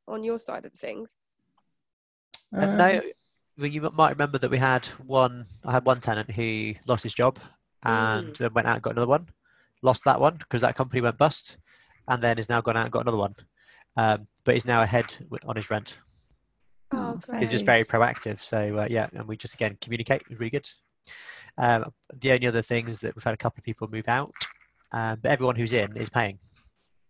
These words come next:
Speaker 3: Mm-hmm.
Speaker 4: Yeah,
Speaker 2: And we've
Speaker 4: that's
Speaker 2: had
Speaker 4: the
Speaker 2: another,
Speaker 4: same for
Speaker 2: and
Speaker 4: me. I've got a few voids at the moment, and I'm not worried about that. I'm just, w-, you know, th-, that's,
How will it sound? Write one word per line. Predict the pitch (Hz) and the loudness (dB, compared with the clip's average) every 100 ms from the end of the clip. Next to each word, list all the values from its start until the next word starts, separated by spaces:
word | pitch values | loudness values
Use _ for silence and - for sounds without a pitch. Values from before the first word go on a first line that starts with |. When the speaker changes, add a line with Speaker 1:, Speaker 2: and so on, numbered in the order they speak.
| _ _ _ _ - | _ _ _ _ -4
Speaker 3:
Mm-hmm. | 135 123 123 - _ _ _ | 0 0 -2 -6 _ _ _
Speaker 4:
Yeah, | - 208 | -2 2
Speaker 2:
And | 208 | 4
we've | 240 | 4
Speaker 4:
that's | |
Speaker 2:
had | 233 | 4
Speaker 4:
the | 233 | 2
Speaker 2:
another, | |
Speaker 4:
same | 220 | 2
for | 208 | 0
Speaker 2:
and | 190 | 0
Speaker 4:
me. | 190 185 190 180 - _ - | 0 0 -2 -6 -10 _ -8
I've | 185 | -6
got | - 170 | -2 -4
a | |
few | - 185 | 0 0
voids | 175 170 165 - | 0 0 0 -2
at | 165 | -6
the | |
moment, | 175 165 165 165 170 | -2 -2 0 -2 -4
and | 170 165 165 - | -6 -4 -6 -6
I'm | 180 180 | -4 -2
not | 175 | -2
worried | 175 175 170 170 | -2 -2 -2 -2
about | 170 160 | -4 -2
that. | 160 156 - | -4 -4 -6
I'm | 175 | -6
just, | 175 - | -6 -8
w-, | - 202 - | -10 -10 -4
you | 180 | -2
know, | 160 | -2
th-, | 160 - | -6 -8
that's, | 175 180 | -8 -8